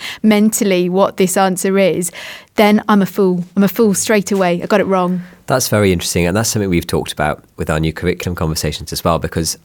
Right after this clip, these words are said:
Speaker 2: you talked about the growth mindset. Resilience, it, it does build resilience because it is difficult sometimes, well,
Speaker 1: Mm.
Speaker 2: a lot of the time, and for some students more than others. And this is a wider fear factor, isn't it, for, of failure, of, of right and wrong. And it's, you've,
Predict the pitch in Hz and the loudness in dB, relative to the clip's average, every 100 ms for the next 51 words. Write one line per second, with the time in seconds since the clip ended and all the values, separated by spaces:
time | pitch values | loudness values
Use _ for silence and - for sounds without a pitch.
0 | _ - 90 98 87 - 85 90 - 87 | _ -6 -4 -4 -4 -4 0 0 0 0
1 | 85 80 80 - - _ - - - - | 0 0 -2 -4 -12 _ -20 -20 -20 -20
2 | - 139 98 139 135 80 - 92 - 101 | -14 -6 0 2 2 0 -2 -4 -2 0
3 | 127 120 117 110 95 101 120 92 71 - | 2 2 2 2 2 0 2 0 -2 -8
4 | 95 98 95 - _ _ 135 - - 160 | -4 -2 -4 -6 _ _ -6 -4 -2 -2
5 | 247 - - 85 78 65 53 - - 101 | -2 -4 -6 -4 -4 -4 -6 -8 -10 -10
6 | 101 98 90 196 147 - 73 69 80 - | -10 -4 -2 -2 -2 -2 -4 -4 -8 -6
7 | - 98 - 92 80 98 90 95 98 82 | -4 -4 -2 -2 -2 -2 0 0 0 -4
8 | - - - _ - _ _ _ _ _ | -6 -12 -20 _ -20 _ _ _ _ _
9 | _ - 120 127 117 107 95 110 120 101 | _ -4 0 0 0 0 2 4 4 4
10 | 87 80 - _ _ _ _ - - 92 | 2 0 -6 _ _ _ _ -14 -4 0
11 | 85 - 60 - 82 80 67 80 - 87 | 0 -2 -6 -4 -4 -4 -4 -6 -6 -6
12 | - - 90 82 73 71 76 76 - 82 | -4 -2 0 0 0 -2 -6 -10 -8 -4
13 | 85 82 78 82 80 87 - - 90 - | -2 -2 -2 -2 0 -4 -6 -2 -2 -4